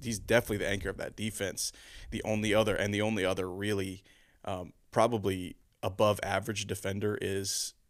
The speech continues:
Dillon Brooks. Um, there's something, there's something there. Like, he, he, it's a, to only have played, um,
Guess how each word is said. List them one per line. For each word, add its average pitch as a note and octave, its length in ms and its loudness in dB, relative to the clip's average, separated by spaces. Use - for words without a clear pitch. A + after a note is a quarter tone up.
Dillon G2 300 0
Brooks. F#2 500 -2
Um, F2+ 340 0
there's A2 220 4
something, G3+ 460 2
there's A2+ 160 0
something A2+ 320 -2
there. A#2 220 4
Like, G2 280 0
he, A2+ 100 -6
he, A#2 320 -6
it's - 140 -4
a, G2+ 260 0
to - 80 -2
only C3 280 0
have G2+ 200 0
played, A2 400 -2
um, F2 260 -4